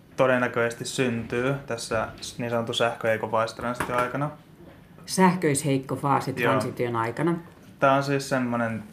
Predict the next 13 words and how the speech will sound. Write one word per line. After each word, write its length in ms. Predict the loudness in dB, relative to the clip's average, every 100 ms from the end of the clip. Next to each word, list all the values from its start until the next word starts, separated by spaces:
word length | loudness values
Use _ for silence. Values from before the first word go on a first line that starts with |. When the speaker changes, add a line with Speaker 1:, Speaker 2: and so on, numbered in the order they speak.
| -20 0
Speaker 1:
tapahtuma, 640 | 4 6 6 4 2 4 6
joka 420 | 6 6 6 0 -14 -18 -4
liittyy 400 | -2 -2 0 2
tähän 240 | 4 2
Higgsin 440 | 0 -4 -4 -6 -4
kenttään. 680 | -2 -4 -6 -6 -4 -4 -8 -16 -8 0
Tavallaan 400 | 4 4 4 2
kun 100 | 0
Higgsin 380 | -2 -2 -2
kenttä 420 | 0 -2 -2 -6 -6 -2
aktivoituu 920 | -2 -2 -6 0 0 -2 -4 -4 -6 -6
tai 160 | -2 -2
saa 400 | 0 0 0 -6